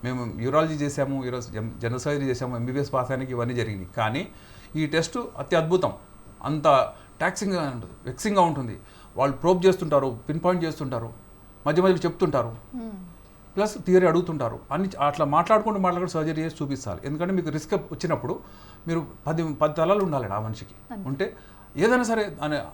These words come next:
Speaker 1: ఆ పేషెంట్ ఆకట్టుకోవాలి, ఆదుకోగలగాలి, రక్షించగలగాలి. రి-, రేపు వదిలేసిన తర్వాత ఇతను ప్రజల యొక్క ప్రాణాన్ని అపాయం పడేస్తాడేమో, అతనే కాకుండా రోబోట్ యొక్క స-, టెక్నాలజీని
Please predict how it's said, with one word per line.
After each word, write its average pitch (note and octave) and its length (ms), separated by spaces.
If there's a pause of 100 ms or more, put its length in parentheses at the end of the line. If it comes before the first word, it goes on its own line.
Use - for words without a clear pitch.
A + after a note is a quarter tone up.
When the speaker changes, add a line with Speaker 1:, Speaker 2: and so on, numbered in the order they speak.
(260)
Speaker 1:
ఆ C3+ 60
పేషెంట్ E3 340
ఆకట్టుకోవాలి, B2+ 760 (300)
ఆదుకోగలగాలి, B2 680
రక్షించగలగాలి. B2+ 760 (140)
రి-, C#3+ 260
రేపు D3 260
వదిలేసిన F#3 400
తర్వాత C#3 260 (520)
ఇతను E3+ 140
ప్రజల E3 260
యొక్క F3+ 140
ప్రాణాన్ని D3+ 340
అపాయం C#3 240
పడేస్తాడేమో, A#2 680 (760)
అతనే E3+ 260
కాకుండా F3 480 (400)
రోబోట్ G#3+ 380
యొక్క G#3 140
స-, F3+ 120
టెక్నాలజీని A3+ 600